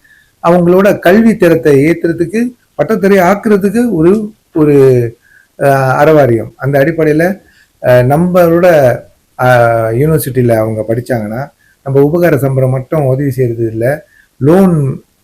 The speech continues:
கொடுத்து உதவி செய்யறது மட்டும் இல்லாமல் இங்க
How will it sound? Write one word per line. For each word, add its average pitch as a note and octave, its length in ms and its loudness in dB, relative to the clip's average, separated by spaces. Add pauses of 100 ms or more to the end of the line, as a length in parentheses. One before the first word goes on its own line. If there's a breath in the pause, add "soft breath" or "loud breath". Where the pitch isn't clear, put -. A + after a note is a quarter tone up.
(120)
கொடுத்து C#3+ 240 -4
உதவி C3+ 220 2
செய்யறது B2 300 0
மட்டும் B2+ 340 -4
இல்லாமல் A2+ 500 -2 (720 soft breath)
இங்க G#3+ 280 4